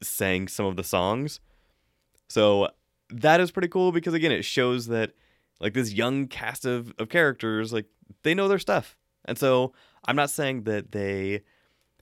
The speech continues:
could not sing, uh, but it was just something where that, that transition from their speaking voice to their singing voice,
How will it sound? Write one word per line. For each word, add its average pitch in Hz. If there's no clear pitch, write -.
could 110
not 98
sing, 233
uh, 113
but 127
it -
was 131
just 160
something 190
where 127
that, 123
that 117
transition 113
from 92
their 117
speaking 170
voice 127
to 104
their 104
singing 131
voice, 90